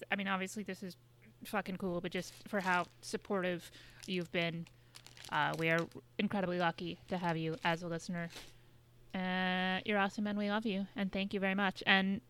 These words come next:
expect m-, more details after we've tried some of this shit.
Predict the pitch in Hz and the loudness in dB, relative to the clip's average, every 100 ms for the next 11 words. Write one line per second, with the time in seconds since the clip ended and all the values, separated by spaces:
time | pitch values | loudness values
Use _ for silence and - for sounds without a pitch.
0 | - 220 - 220 214 - - - - 208 | 6 6 8 8 8 4 -10 -12 -4 -4
1 | - 220 202 196 185 202 - 196 185 180 | 0 2 4 2 2 0 0 2 2 0
2 | - - - - - - - - - - | -4 -14 -20 -20 -20 -20 -20 -20 -20 -20
3 | - - - - 170 165 202 190 180 - | -20 -20 -4 10 12 12 6 4 4 4
4 | 208 185 - 185 180 175 - 170 175 | 6 8 6 2 4 2 2 -2 -4